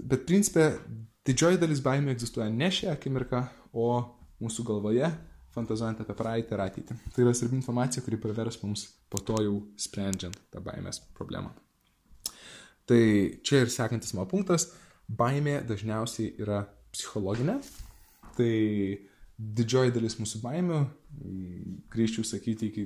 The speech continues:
apie devyniasdešimt procentų mūsų baimių yra psichologinės baimės. Tai yra tai, kas iš tiesų dabar nevyksta,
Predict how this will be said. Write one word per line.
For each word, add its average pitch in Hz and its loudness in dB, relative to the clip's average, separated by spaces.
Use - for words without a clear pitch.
apie - -6
devyniasdešimt 107 -2
procentų 104 -6
mūsų 113 -4
baimių 143 0
yra 107 -2
psichologinės 156 -2
baimės. 135 0
Tai 117 0
yra 113 2
tai, 139 2
kas 135 -2
iš 120 -4
tiesų 139 0
dabar 110 -2
nevyksta, 143 -6